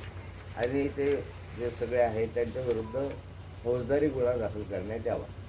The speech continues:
म्हणून आमचे जे डीन त्या कालखंडामध्ये होते त्या डीनने त्या ठिकाणी माझ्या सूचनेनुसार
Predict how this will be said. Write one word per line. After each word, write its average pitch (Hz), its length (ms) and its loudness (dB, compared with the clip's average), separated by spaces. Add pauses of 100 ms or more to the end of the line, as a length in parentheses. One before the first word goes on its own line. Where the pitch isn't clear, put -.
(760)
म्हणून 151 340 6
आमचे 131 420 2
जे 147 160 6
डीन 143 340 4
त्या 135 180 2
कालखंडामध्ये 113 760 0
होते 104 480 0 (760)
त्या 135 200 4
डीनने 131 640 2 (960)
त्या 120 120 6
ठिकाणी 135 360 0
माझ्या 131 380 0
सूचनेनुसार 117 840 0